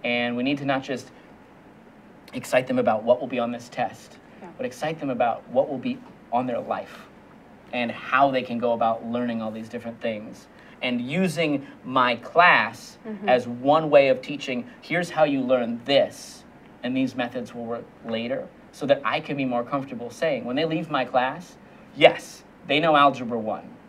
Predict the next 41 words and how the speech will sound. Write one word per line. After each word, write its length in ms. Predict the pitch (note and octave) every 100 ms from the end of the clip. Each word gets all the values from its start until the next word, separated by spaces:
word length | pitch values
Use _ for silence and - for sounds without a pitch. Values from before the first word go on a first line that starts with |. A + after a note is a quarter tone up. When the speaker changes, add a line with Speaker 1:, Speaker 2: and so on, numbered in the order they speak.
| - - - - - -
Speaker 1:
but 80 | A#2+
they 80 |
also 340 | B2+ C#3+ C#3+ C#3
know 280 | B2 B2 B2
how 200 | B2 A#2
to 140 | A#2
learn, 460 | A2+ A2+ G#2 G#2 - -
and 100 | A#2 A#2+
they're 100 | A#2
a 40 |
little, 320 | A2+ C3+ C3
hopefully, 440 | - D#3+ D#3+ B2+ A#2+
more 200 | A#2+ A2+
excited 480 | - - A2 G#2+
about 320 | G2+ G2+ G#2 B2
being 220 | B2+ C3
alive 500 | A#2 G#2+ A2 B2 - - - - A#2
and 260 | A#2 A#2
learning 300 | B2 B2 A#2
more 300 | A2+ A2 A2
about 340 | G2 G2 - -
that. 220 | F2 - - - - - - -
Speaker 2:
Now, 300 | C4 B3 A3+ - - - -
where 260 | G#3+ B3 C4+
you 220 | B3+ E4+
work, 360 | C#4+ F#3+ - - -
uh, 260 | F#3 E3 E3+
for 140 | F#3+
those 160 | F3+ F3+
that 100 | E3+
are 100 | E3+
not 220 | E3 -
familiar 420 | - E3+ E3 E3+
with 160 | E3 D#3+ - -
Oahu, 500 | E3+ E3+ F3 E3+ E3+ -
uh, 140 | F#3+ E3+
tends 280 | - C#4 C4+
to 100 | A3
be 340 | G#3+ G3+ G3 - - - F#3+
a 180 | F3
somewhat 380 | F3 A#3 A3 G#3+